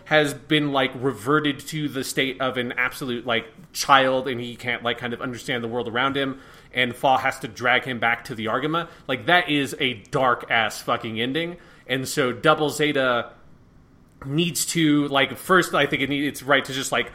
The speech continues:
flip the switch immediately and just go straight to Judo, who's a very different character,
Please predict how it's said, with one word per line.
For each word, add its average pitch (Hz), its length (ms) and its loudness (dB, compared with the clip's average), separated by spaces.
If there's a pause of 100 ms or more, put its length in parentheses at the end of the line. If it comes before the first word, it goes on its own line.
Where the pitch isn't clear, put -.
flip 165 320 -4
the 151 40 -2
switch - 320 -2
immediately 131 840 0
and 110 80 -4
just - 140 -10
go 123 100 -2
straight 117 240 -6
to 117 80 -10
Judo, 110 300 -4
who's 107 160 -6
a 107 60 -8
very 120 280 -2
different 101 280 -8
character, 123 580 -4